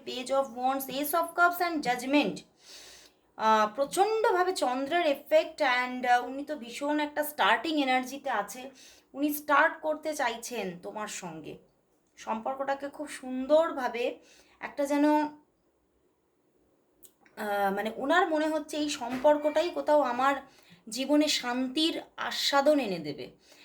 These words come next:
এবং কোথাও বুঝতে পারছেন ওনার, ওনার মনের মধ্যে এটা ইনার কলিং আসছে যে হয়তো ঈশ্বরই কোথাও এই সম্পর্কটা আমার জন্য পাঠিয়েছে, না হলে এতটা অ্যাটাচমেন্ট হয়তো তৈরি হতো না, বা উনি ওনার ভিতর থেকে যে ফিলিংসটা পাচ্ছেন,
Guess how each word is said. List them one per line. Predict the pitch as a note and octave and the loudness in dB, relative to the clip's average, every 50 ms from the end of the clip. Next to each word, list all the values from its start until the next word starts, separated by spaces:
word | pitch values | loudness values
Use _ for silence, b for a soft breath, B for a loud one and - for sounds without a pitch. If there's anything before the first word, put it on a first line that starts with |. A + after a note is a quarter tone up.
| B B B | B B B
এবং | C4+ D4+ D#4+ D#4 D4+ | 0 0 0 2 0
কোথাও | D#4 D#4 D#4 E4+ E4+ D4 | -2 0 0 0 0 0
বুঝতে | C#4 D4 C#4+ C4 E4 E4 D#4+ | 0 -2 -4 -2 -2 -2 2
পারছেন | E4 D#4+ D#4 D#4 - - E4 D#4+ D4+ C#4 | 2 2 2 0 -2 -4 -2 -2 -2 0
ওনার, | C4+ C4 A#3+ A#3 - | 0 0 -2 -2 -4
ওনার | - - C#4 D4 D4+ D4 | -6 -4 -2 -2 0 0
মনের | C#4 C4 C4 C4+ D4 D4+ D#4+ E4 | -2 -4 -4 0 0 0 0 2
মধ্যে | E4 D#4+ D4+ C#4+ D4 D4 | 0 -2 -2 0 0 -2
এটা | C#4+ D4 D4 D4 D4 D4 C#4+ C#4+ | 2 4 4 6 6 4 4 0
ইনার | C4 C4 C#4 D4+ D#4 | -4 -2 -2 -2 -2
কলিং | D#4 - D#4 D#4 D#4+ D4+ | 0 0 0 0 0 0
আসছে | D4 C4 C4 B3+ - - C#4+ C#4 | 0 -2 -2 -4 -6 -6 -6 -4
যে | - C4+ | -4 -4
হয়তো | B3+ B3 B3+ B3+ - D4 D4 | -4 -4 -4 -4 -4 -4 -4
ঈশ্বরই | C#4+ C4 B3+ - - - - D4 D#4 D#4+ | -4 -6 -6 -8 -6 -4 -2 -2 -2 -2
কোথাও | D4+ C#4 C4+ - C#4 D4 C#4+ | -4 -6 -6 -2 0 2 2
এই | C4+ C4 | 2 0
সম্পর্কটা | B3+ - A#3+ A3+ A3+ A3+ - B3 B3 - B3+ B3 B3 | -2 -6 -6 -8 -8 -6 -8 -8 -8 -8 -8 -6 -6
আমার | A3 G3+ G#3 A3 G#3+ - | -6 -4 -4 -6 -8 -6
জন্য | A3+ A3 A3 A3 G#3+ | -8 -8 -8 -8 -6
পাঠিয়েছে, | - F3+ D#3+ - - F3 F#3 D#3 - - - - _ B B B B B B B B B B B B G#3 | -6 -6 -6 -6 -8 -8 -8 -6 -6 -10 -14 -14 _ B B B B B B B B B B B B 0
না | A3 A#3 | 0 2
হলে | A#3+ C4+ D4 D4+ E4 E4 E4 E4 D#4 - | 2 2 0 0 2 0 0 -2 -2 -2
এতটা | - - A3 A3 - - E4 D4+ E4+ | -4 -6 -6 -6 -4 -8 -6 -2 2
অ্যাটাচমেন্ট | E4 D4 C4 - D4 D4+ D4+ D4 - D4 D4 D4 D4+ C#4+ | 2 2 2 4 4 2 2 2 0 0 2 2 2 0
হয়তো | B3+ B3 B3 B3+ B3 A#3+ A3+ G#3+ G#3+ A3 - _ _ _ _ _ _ | 0 -2 -2 -2 -4 -6 -8 -8 -8 -8 -14 _ _ _ _ _ _
তৈরি | - A3 A#3 A3+ A3+ | -12 -10 -10 -10 -10
হতো | G#3+ F#3 F#3+ F#3 F#3+ G3+ F#3+ | -8 -6 -8 -6 -4 -4 -4
না, | F3 D3 D3+ - _ _ - | -4 -6 -10 -12 _ _ -8
বা | F#3+ G#3+ A3 G#3+ - - - | -4 0 0 0 0 -2 -6
উনি | B3+ C4+ D4 D#4+ - - | -6 -4 -4 -4 -4 -6
ওনার | - B3 C4 D4 D#4+ F4 F4 | -6 -2 2 4 4 4 4
ভিতর | D4 D4 D4 - D4 D4+ | 0 -4 0 0 -2 -2
থেকে | D4 - D4+ D4 D4+ | -2 -4 -8 -8 -8
যে | D4 D4+ D4 D4 - | -6 -6 -8 -10 -8
ফিলিংসটা | C#4 C4+ C4+ C4+ C#4 C#4+ C#4 - - C#4 C4 | -10 -10 -8 -6 -6 -6 -6 -4 -6 -6 -6
পাচ্ছেন, | - - G3+ G3+ - - - B3+ A3 G3+ | -4 -6 -8 -8 -8 -10 -8 -8 -6 -8